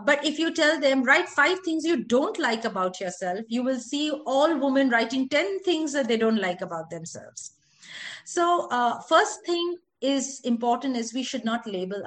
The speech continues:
ourselves. Whatever emotion we are feeling, as, um, I have,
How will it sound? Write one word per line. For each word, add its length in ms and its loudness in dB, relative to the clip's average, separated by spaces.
ourselves. 640 -10
Whatever 400 -2
emotion 680 -2
we 120 -6
are 200 -6
feeling, 400 -6
as, 540 4
um, 560 0
I 140 2
have, 340 2